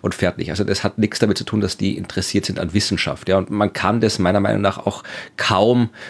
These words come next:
vernünftig für Wissenschaftskommunikation nutzen, ja, weil halt, äh, das, äh, das, das Thema ist halt medial so, ähm, so überpräsent, ja, dass man da mit einem vernünftigen Artikel,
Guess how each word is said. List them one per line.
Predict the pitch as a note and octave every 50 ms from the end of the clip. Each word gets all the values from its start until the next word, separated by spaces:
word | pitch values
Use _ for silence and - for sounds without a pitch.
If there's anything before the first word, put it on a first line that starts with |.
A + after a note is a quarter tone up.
| - -
vernünftig | - - G#2 G2 G#2 A#2 A2+ - - - A2+ G2+ - -
für | - G#2+ F#2+
Wissenschaftskommunikation | G#2+ - - G#2+ - G#2+ - - - - G2+ G2+ G2+ - - G2+ - - F#2+ F#2+ G2 G2+ G2+ - -
nutzen, | F#2 F2 G2+ B2 B2+ - - - - E2 D#2 - - - - -
ja, | - F#2+ G#2 G2 F2+
weil | F#2+ F#2 F#2+ G#2 G2
halt, | - F#2 F#2+ G2+ G2+ G2 - -
äh, | G2+ G2+
das, | - - G#2 - - - - - - - -
äh, | - - - - - - - - - - -
das, | - - - - -
das | - G#2 - -
Thema | - A#2 A#2 A#2 A#2
ist | G#2 -
halt | - A2 - -
medial | G#2+ A2 G#2 G#2+ F2+ E2 G#2 B2 A#2 G#2
so, | - - - - G#2 A#2+ C#3 C#3 G2+ - - - - - - - _
ähm, | - - - - - - - - - - - - - - - - - - - - - - - - - - - - - -
so | - - - - A2+ A2+ A#2 - - - - - D#2+ - _ _ _ - - _ - - - - - - G2 G2 -
überpräsent, | D#3+ D#3+ F3+ F#3+ C#3+ - - G#2 - F#2+ - - - G2 A#2 B2 G2+ - - -
ja, | G2+ G#2+ B2 B2
dass | A2 G#2 G#2 -
man | A2+ G#2+ G2+
da | - G#2+ G#2 G#2+ - - -
mit | G#2+ A2 - - -
einem | G2+ G2+ F#2+ F2 -
vernünftigen | - - - - G2+ F#2 A2+ D3 D#3+ - - C3 A2 G2+ -
Artikel, | - F2+ - - D#3 - - A#2 F#2+ F2 F#2